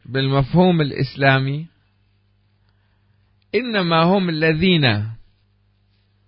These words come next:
أقامتهم الأمة من أجل أن يكونوا مسؤولين عن تنظيم،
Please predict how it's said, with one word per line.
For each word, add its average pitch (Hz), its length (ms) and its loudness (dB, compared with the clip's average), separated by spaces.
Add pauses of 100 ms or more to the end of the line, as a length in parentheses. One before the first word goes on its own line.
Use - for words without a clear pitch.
(1000)
أقامتهم 170 800 0
الأمة 175 800 0 (1300)
من 147 240 -4
أجل 160 440 0
أن 143 460 -2 (880)
يكونوا 156 640 0
مسؤولين 180 1080 0 (1500)
عن 175 260 0
تنظيم، 175 680 -2